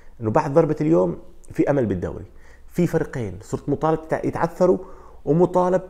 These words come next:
تحت رحمتهم بالمواجهات المباشرة، الاثنين متفوقين عليك مواجهات مباشرة. أعتقد حتكون معجزة لو برشلونة حقق الدوري هذا الموسم. في هذه الأسابيع اللي ضايلة ما فيش فترة طويلة نحكي تعوض، لكن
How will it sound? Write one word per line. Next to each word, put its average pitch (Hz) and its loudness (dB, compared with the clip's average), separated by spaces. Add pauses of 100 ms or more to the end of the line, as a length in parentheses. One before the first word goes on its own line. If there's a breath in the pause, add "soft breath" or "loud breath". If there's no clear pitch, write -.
تحت - 0
رحمتهم 160 0
بالمواجهات 143 0
المباشرة، 113 -2
الاثنين 123 0
متفوقين 120 0
عليك 95 -6
مواجهات 90 -8
مباشرة. - -10 (500 loud breath)
أعتقد 127 -6
حتكون 139 -2
معجزة 85 -2 (220)
لو 90 0
برشلونة 90 -2
حقق - -14
الدوري 82 -8
هذا 82 -10
الموسم. 135 -4 (420 loud breath)
في 107 0
هذه 87 -2
الأسابيع 85 -6
اللي 82 -6
ضايلة 92 -6 (220)
ما 107 -8
فيش - -10
فترة 95 -4
طويلة 95 0
نحكي 90 -8 (340)
تعوض، 71 -8 (880 soft breath)
لكن 104 -2